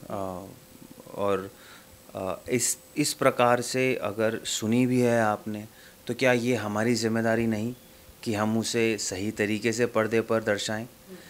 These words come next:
या हम उसे उस तरीके से नई जनरेशन तक लेकर जाएं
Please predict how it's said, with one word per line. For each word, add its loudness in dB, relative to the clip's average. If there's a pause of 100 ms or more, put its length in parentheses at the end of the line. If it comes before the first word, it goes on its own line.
(240)
या 6
हम 4
उसे 0
उस -2
तरीके 4
से 2
नई 4
जनरेशन 0
तक 2
लेकर 4
जाएं 2